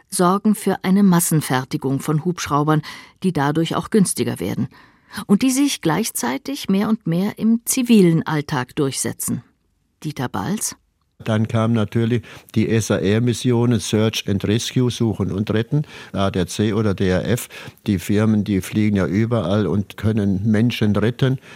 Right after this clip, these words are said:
Speaker 2: Bei Unfällen, wenn Schwerverletzte sind, kommt der Hubschrauber und kann den Verletzten ins nächste Krankenhaus fliegen. Das geht erstens schneller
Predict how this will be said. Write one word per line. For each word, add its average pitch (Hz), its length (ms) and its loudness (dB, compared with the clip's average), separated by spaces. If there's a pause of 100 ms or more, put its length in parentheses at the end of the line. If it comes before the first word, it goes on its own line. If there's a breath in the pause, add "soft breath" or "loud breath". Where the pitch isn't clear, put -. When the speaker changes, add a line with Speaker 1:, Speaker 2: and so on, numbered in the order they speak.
(220 loud breath)
Speaker 2:
Bei 101 180 0
Unfällen, 117 720 2
wenn 101 100 0
Schwerverletzte 113 720 0
sind, 107 380 0
kommt 98 260 2
der 98 100 4
Hubschrauber 107 460 2
und 95 140 2
kann 107 280 2
den 95 160 2
Verletzten 101 540 0 (300 loud breath)
ins 107 200 0
nächste 107 320 0
Krankenhaus 107 520 0
fliegen. 101 320 0
Das 95 160 -2
geht 98 200 -2
erstens 101 380 -2
schneller 120 500 0